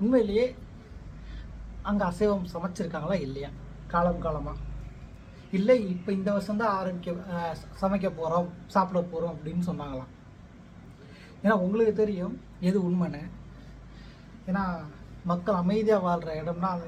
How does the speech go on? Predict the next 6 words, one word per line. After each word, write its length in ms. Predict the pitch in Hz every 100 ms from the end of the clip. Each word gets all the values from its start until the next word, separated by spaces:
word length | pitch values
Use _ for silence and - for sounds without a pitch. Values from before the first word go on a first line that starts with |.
| 165
அது 140 | 151 180
திருப்பரங்குன்றம் 580 | 170 165 147 135 131
தான். 120 | 131 - - - - - - - - - -
So, 100 | 156 160 160 156 143 - - - - - - - - - - - - - - - - 208
தெரிஞ்சுக்கணும்னு 420 | 202 196 180 156
ஆசைப்பட்றேன். 440 | 139 143 143 143